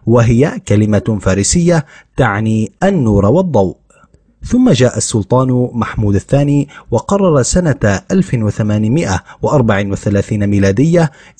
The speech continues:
إعادة تهيئة هذا الميدان، فقام أولًا بهدم القصر الذي كان موجوداً وإزالة المباني المجاورة، ثم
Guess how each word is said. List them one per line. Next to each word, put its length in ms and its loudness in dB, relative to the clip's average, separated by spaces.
إعادة 540 -2
تهيئة 600 0
هذا 240 0
الميدان، 480 0
فقام 520 0
أولًا 480 2
بهدم 340 0
القصر 460 -2
الذي 340 2
كان 340 0
موجوداً 680 0
وإزالة 640 0
المباني 480 0
المجاورة، 760 2
ثم 380 0